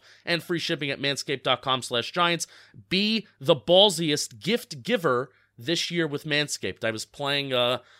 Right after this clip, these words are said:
fantasy, uh, I wasn't playing fantasy football. I was playing football this past weekend with my fantasy football league,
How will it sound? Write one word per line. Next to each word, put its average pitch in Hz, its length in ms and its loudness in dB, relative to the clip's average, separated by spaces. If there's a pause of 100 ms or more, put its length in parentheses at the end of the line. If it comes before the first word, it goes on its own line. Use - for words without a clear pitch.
(280)
fantasy, 127 580 -2
uh, 117 80 2
I - 60 -2
wasn't 123 280 -6
playing 117 240 -4
fantasy 101 340 -10
football. 101 260 -8
I 92 40 -6
was 87 120 -12
playing 143 300 -4
football 151 640 0 (260)
this 123 160 -4
past 135 340 -2
weekend 131 400 -4
with 120 220 -4
my 113 160 -4
fantasy 123 460 -8
football 110 440 -6
league, 131 420 -6